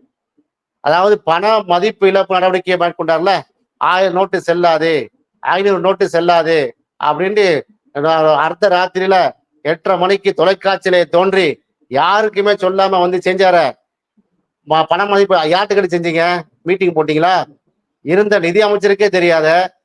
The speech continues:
சரி, அப்படி பண ம-, மதிப்பிழப்பு நடவடிக்கைக்கு பிறகு குஜராத்ல இருந்தும்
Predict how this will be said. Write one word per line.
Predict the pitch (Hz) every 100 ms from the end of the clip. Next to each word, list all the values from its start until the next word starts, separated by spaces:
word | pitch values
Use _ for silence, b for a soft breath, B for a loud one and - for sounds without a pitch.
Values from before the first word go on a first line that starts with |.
| _ _ _ _ _
சரி, | _ 190 196
அப்படி | 170 175
பண | 180 165 190 226
ம-, | 214 208 202
மதிப்பிழப்பு | 190 214 208 208 196
நடவடிக்கைக்கு | 190 202 202 190 185
பிறகு | 180 196 208 180
குஜராத்ல | 170 196 202 202 190
இருந்தும் | 185 196 190